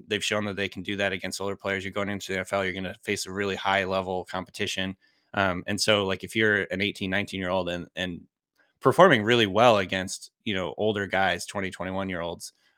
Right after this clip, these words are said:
um, generally speaking, that means you're a pretty good player. And then if, ag-, on the other hand, like, if you're a twenty-two, twenty-three-year-old <laughs> and you're going up against younger guys and kinda dominating that, like, it could be a little bit of a red flag. But, um,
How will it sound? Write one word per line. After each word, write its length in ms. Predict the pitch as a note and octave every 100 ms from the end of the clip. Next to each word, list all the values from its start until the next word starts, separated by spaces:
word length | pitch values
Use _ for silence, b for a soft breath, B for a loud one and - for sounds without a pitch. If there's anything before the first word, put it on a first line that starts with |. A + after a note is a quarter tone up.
| -
um, 380 | F#2 E2+ E2+ -
generally 240 | A2 G2+ F#2+
speaking, 240 | - G2
that 100 | E2+
means 160 | E2+ F2
you're 120 | D#2+
a 20 |
pretty 180 | - E2
good 180 | E2+ -
player. 200 | G2 F2
And 120 | F2
then 120 | E2+
if, 160 | E2+ -
ag-, 180 | G2+ F#2+
on 120 | F#2
the 80 | F#2+
other 140 | F#2+
hand, 220 | E2+ F2 E2
like, 180 | E2+
if 140 | E2 -
you're 140 | F2
a 40 | E2+
twenty-two, 680 | - F2 F2 - F#2+ F#2 F#2
twenty-three-year-old 720 | D#2+ D#2 A2 G#2 F2 F2+ F#2
<laughs> 160 | G2+
and 100 | C3+ - B B
you're 120 | A#2
going 220 | G#2+ A2+ G#2+
up 100 | F#2+
against 320 | G2+ G#2 -
younger 240 | G#2+ G2
guys 360 | F2+ G2+ G2+ F#2+
and 120 | G2
kinda 220 | - G2
dominating 500 | F#2 G2+ G#2 G2 G2
that, 220 | F#2+ G2 G2+
like, 220 | G2 G2
it 100 | -
could 180 | C#3 B2
be 100 | G2+
a 40 |
little 160 | G2 G2+
bit 120 | G#2
of 60 |
a 40 | G#2+
red 180 | A#2+ A#2+
flag. 300 | D#3+ G2+ E2 -
But, 240 | G#2 F#2 _ _ _ -
um, 320 | G#2+ G#2 F2